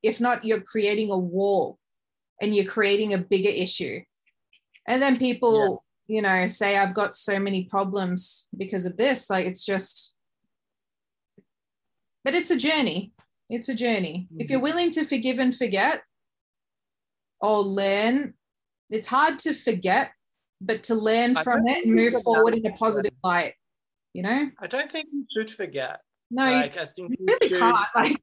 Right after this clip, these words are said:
Speaker 2: be at peace, be at peace.
Speaker 1: Yeah.
Speaker 2: But I don't think you should ever forget. I think you should, um,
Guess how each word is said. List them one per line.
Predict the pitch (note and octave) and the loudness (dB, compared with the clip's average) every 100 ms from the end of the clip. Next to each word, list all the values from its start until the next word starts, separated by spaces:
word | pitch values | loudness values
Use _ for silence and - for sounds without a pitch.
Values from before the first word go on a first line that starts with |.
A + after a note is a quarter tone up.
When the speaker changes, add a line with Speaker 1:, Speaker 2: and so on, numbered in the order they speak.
| _ | _
Speaker 2:
be | F#3 F3 | -8 -8
at | E3+ _ | -8 _
peace, | E3 D#3+ A3 - - - _ - | -8 -6 -6 -10 -20 -20 _ -4
be | E3+ | -2
at | E3 - | -2 -4
peace. | D3+ D3 B3 C4 - - - | -10 -8 -10 -10 -12 -12 -4
Speaker 1:
Yeah. | F4 A3+ F#3 F#3+ _ _ _ | 0 2 2 -2 _ _ _
Speaker 2:
But | D#3 E3 | -4 -4
I | D#3+ | -4
don't | E3+ D#3+ | -8 -8
think | D#3+ C#3+ | -12 -10
you | |
should | C#3 D#3 C#3 | -8 -6 -6
ever | C3 C3+ B2+ _ - | -6 -8 -12 _ -10
forget. | C#3+ B2+ C3 C3 _ _ _ _ | -10 -8 -10 -10 _ _ _ _
I | E3 C#3+ | -6 -4
think | - D#3 D3+ D3+ - _ | -6 -6 -8 -12 -20 _
you | D#3+ E3 | -12 -8
should, | D#3 - E3+ D#3+ D#3 D#3 - _ _ _ _ | -4 -4 -2 -2 -4 -6 -14 _ _ _ _
um, | C#3+ D3 C#3 C#3 C3+ C#3 | -4 -4 -4 -6 -8 -10